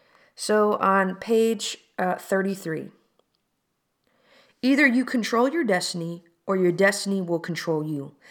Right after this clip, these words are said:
Life won't stop for your pauses and procrastinations. I won't stop. It won't stop for your confusion or fear. It will continue right along without you.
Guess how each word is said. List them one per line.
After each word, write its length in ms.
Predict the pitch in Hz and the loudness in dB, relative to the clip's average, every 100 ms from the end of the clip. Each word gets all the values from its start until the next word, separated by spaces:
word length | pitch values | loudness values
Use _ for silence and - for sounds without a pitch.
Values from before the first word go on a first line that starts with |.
| - | -18
Life 420 | - 185 226 285 - | -4 4 4 4 -2
won't 220 | 240 - | -4 -4
stop 560 | - - 196 190 - - _ _ _ | -6 -2 -2 -2 -8 -16 _ _ _
for 220 | _ 208 185 | _ -4 -4
your 360 | 175 196 202 | -2 -2 -4
pauses 720 | 202 - 190 196 190 190 185 - | -6 -6 -2 -2 -2 -6 -6 -8
and 140 | 175 | -8
procrastinations. 1200 | 165 175 - 185 180 - 180 165 165 - - - - - - - | -6 -8 -4 -2 -2 -2 -6 -6 -6 -10 -16 -16 -18 -18 -20 -4
I 100 | 196 | 2
won't 260 | 208 254 - | 2 2 -2
stop. 680 | - - 214 208 - - _ _ _ _ _ _ | -4 -2 0 0 -2 -8 _ _ _ _ _ _
It 120 | 214 208 | 0 2
won't 220 | 247 247 | 0 -2
stop 320 | - 214 - | 0 0 -2
for 80 | 220 | -2
your 180 | 202 202 | 0 0
confusion 720 | 196 180 226 233 202 208 190 | -4 -6 -2 -2 -2 -4 -2
or 120 | 175 | -2
fear. 540 | 170 - 226 214 208 208 - - | -4 -4 -4 -2 -4 -6 -18 -4
It 180 | 220 220 | -2 0
will 140 | 214 | -4
continue 540 | 214 202 185 269 254 247 | -4 -4 -4 -2 0 0
right 260 | 190 202 | 2 2
along 520 | 233 208 180 180 170 165 | 2 -2 -4 -4 -4 -6
without 540 | 165 - 170 156 - | -6 -2 -2 -2 -6
you. 140 | - | -12